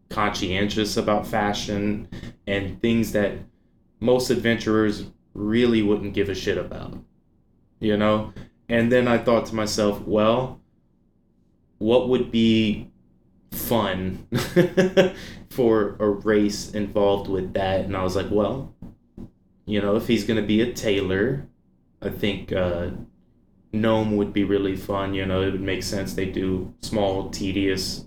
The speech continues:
tinkering and work like that." And, uh, I just, something about <laughs> a small guy who's very boisterous and loud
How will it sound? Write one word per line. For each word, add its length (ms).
tinkering 560
and 160
work 200
like 240
that." 380
And, 420
uh, 300
I 140
just, 400
something 380
about 440
<laughs> 560
a 140
small 480
guy 320
who's 200
very 320
boisterous 840
and 340
loud 580